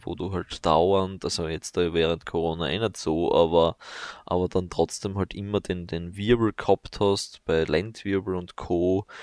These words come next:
Du hast halt dadurch, dass nebenan die Scherbe war,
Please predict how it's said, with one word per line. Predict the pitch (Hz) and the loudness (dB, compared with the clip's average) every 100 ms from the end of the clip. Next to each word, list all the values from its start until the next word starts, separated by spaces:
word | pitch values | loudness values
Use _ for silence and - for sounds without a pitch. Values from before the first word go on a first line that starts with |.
| - - | -20 -14
Du | - 92 | -4 0
hast | 90 - | 0 0
halt | 90 - | -4 -2
dadurch, | 90 - 90 - | -4 -2 -4 -6
dass | 92 82 - - - | -6 -4 -4 -6 -6
nebenan | 85 78 80 - 85 | -4 -4 -4 -8 -8
die | - | -8
Scherbe | - - 87 87 85 | -4 2 2 2 0
war, | 85 87 87 | 4 4 2